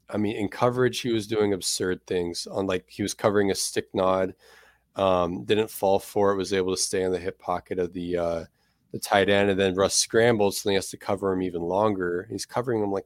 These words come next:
thirty yards downfield. They needed another one, an absurd play on Jeudy. That was the one where Russ scrambles. Cody Barton is a zone dropper, so he's not man turning with the, he's a curl. He's not, I don't think he's playing a vertical hook, just a straight curl in cover two.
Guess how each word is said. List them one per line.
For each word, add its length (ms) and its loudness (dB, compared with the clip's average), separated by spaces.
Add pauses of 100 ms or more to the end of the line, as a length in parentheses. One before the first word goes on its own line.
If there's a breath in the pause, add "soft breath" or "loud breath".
thirty 220 -4
yards 340 -2
downfield. 540 -6 (440 soft breath)
They 80 2
needed 180 4
another 300 4
one, 160 2
an 100 -4
absurd 720 -2 (280)
play 360 0
on 460 -4 (260)
Jeudy. 320 -2
That 180 0
was 160 -2
the 120 0
one 280 2
where 320 2 (800 loud breath)
Russ 220 2
scrambles. 720 0
Cody 260 -2
Barton 340 2
is 120 0
a 100 -2
zone 340 0
dropper, 440 -4
so 140 -8
he's 140 -8
not 140 -2
man 300 -6
turning 460 -2
with 260 -12
the, 240 -10
he's 180 -6
a 80 0
curl. 440 2
He's 180 -6
not, 80 2
I 40 0
don't 160 2
think 120 -2
he's 120 -4
playing 220 0
a 40 2
vertical 440 -2
hook, 200 -4
just 240 -14
a 40 -12
straight 380 -6
curl 340 0
in 60 -4
cover 260 -8
two. 380 -4